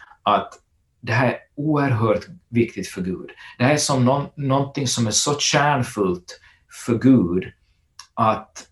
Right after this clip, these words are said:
att det sätter stopp för vad han kan göra i våra liv. Hänger du med? När Jesus undervisar om att få bönesvar i Markus evangeliet elva, så säger han så här i vers tjugofem, lyssna.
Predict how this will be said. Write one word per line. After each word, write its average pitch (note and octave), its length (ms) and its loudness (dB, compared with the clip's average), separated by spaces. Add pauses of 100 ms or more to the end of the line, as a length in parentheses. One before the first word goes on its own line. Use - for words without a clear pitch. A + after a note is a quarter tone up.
att - 180 -4
det A#2+ 60 0
sätter C3 380 0
stopp - 600 -2
för - 160 -8
vad A2+ 120 -2
han B2+ 160 0
kan B2 140 0
göra A#2 240 2
i G#2+ 40 -2
våra G#2+ 180 -2
liv. A#2+ 360 -2 (880)
Hänger C3 240 2
du A2+ 80 2
med? A#2 300 0 (1120)
När A#2+ 120 -2
Jesus C3+ 500 2
undervisar G#2 920 2
om A#2 100 -4
att A2+ 120 -2
få G2 180 -2
bönesvar A#2 680 2
i G#2 40 -2
Markus G#2+ 760 -4
evangeliet G2+ 760 -2 (320)
elva, A#2 540 2 (320)
så - 140 -14
säger A#2+ 300 4
han G2+ 120 -2
så G#2+ 100 -4
här A2+ 280 -2 (240)
i G2+ 60 -12
vers A2+ 280 0
tjugofem, G2+ 640 -4
lyssna. F#2 460 -4